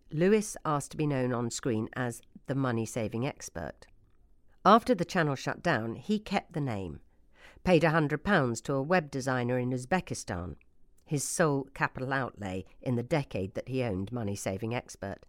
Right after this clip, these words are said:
and launched the site in two thousand and three. Back then, Lewis told me, media coverage of personal finance was limited to investment protection and maybe mortgages if you want to be radical.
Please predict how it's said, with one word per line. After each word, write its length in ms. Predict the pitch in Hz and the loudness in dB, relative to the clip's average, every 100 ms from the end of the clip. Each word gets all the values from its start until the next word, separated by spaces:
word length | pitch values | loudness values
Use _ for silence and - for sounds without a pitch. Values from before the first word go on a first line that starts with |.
| - _ - - | -20 _ -20 -4
and 180 | 143 135 | 2 4
launched 340 | 170 156 - - | 6 4 2 -8
the 60 | |
site 400 | - 92 90 - - | -6 -6 -6 -10 -8
in 120 | 127 | -6
two 160 | 117 117 | -4 -6
thousand 420 | 104 92 - 104 | -6 -8 -8 -8
and 120 | 95 | -8
three. 380 | - 117 110 85 - _ _ _ _ _ _ _ _ _ _ _ - - - | -8 -8 -8 -8 -14 _ _ _ _ _ _ _ _ _ _ _ -20 -20 0
Back 220 | 262 277 190 | 2 4 8
then, 360 | 233 123 101 | 8 8 2
Lewis 260 | 110 104 - | -2 -2 -4
told 280 | - 95 110 | -2 -2 0
me, 120 | 110 | 2
media 420 | 151 190 151 131 | 6 6 6 2
coverage 480 | - 147 - 98 113 | 4 0 2 -2 -4
of 100 | - | -4
personal 380 | 147 117 - 104 | -2 -2 -4 -4
finance 520 | - 160 95 73 - | 2 2 2 -4 -6
was 160 | 131 127 | -6 0
limited 440 | 135 131 - 123 | 0 0 -4 -6
to 220 | - 123 113 | -4 -4 -4
investment 640 | 131 123 139 135 - 110 - | -4 -2 -2 -2 -4 -4 -6
protection 720 | 117 - 90 - - 117 123 - | -10 -10 -12 -10 -4 -4 -4 -6
and 440 | 110 110 110 107 - | -6 -4 -6 -8 -10
maybe 360 | 95 92 101 | -8 -6 -4
mortgages 600 | 101 139 127 90 - 80 87 | -2 0 0 -2 -8 -8 -10
if 120 | 85 | -8
you 80 | 90 | -6
want 160 | 90 | -8
to 80 | - | -8
be 100 | 92 | -8
radical. 600 | 104 113 101 87 80 - | -4 -4 -6 -8 -10 -10